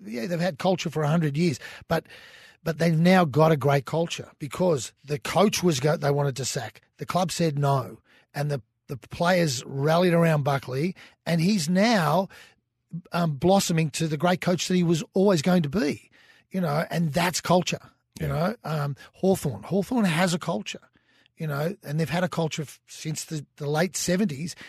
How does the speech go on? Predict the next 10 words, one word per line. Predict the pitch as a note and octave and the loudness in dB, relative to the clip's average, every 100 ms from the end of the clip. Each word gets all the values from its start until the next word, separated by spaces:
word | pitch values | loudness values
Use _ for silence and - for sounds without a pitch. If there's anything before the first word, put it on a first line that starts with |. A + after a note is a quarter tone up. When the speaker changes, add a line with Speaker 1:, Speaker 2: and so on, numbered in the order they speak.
| - | -12
Speaker 1:
and | D3 | -2
that | G3 | -2
culture | A3 A#3+ A#3 | 2 2 2
will | A3+ | 4
never | G#3+ G3 | 4 2
change. | - F#3 B2 - - - | 0 -2 -2 -10 -20 -14
Speaker 2:
Mm. | F2 D#2+ - - | -12 -12 -16 -10
Speaker 1:
Melbourne, | D3+ F3 G#3+ A3+ G#3 G#3+ _ _ _ _ _ _ _ - | 0 4 6 6 2 0 _ _ _ _ _ _ _ -10
they | D#3+ | -8
haven't, | D3 - - E3+ F3 | -6 -2 0 4 2